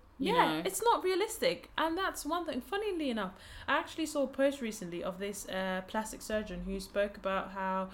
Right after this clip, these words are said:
Speaker 2: some of these people who do, like, these body contour, um,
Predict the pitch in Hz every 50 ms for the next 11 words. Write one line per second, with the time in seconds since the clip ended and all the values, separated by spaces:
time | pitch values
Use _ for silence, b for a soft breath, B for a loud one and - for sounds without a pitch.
0 | B B B B B B - 254 254 277 277 247 254 240 - - 226 214 - -
1 | 196 185 190 202 202 202 202 202 196 190 190 - - - - - - 196 208 214
2 | 202 180 185 175 175 202 202 185 185 - - - 202 196 190 196 190 190 - -
3 | 196 190 190 190 190 - - 185 180 180 180 180 180 175 175 - 185 185 180 175
4 | 175 175 175 175 170 170 170 170 170 170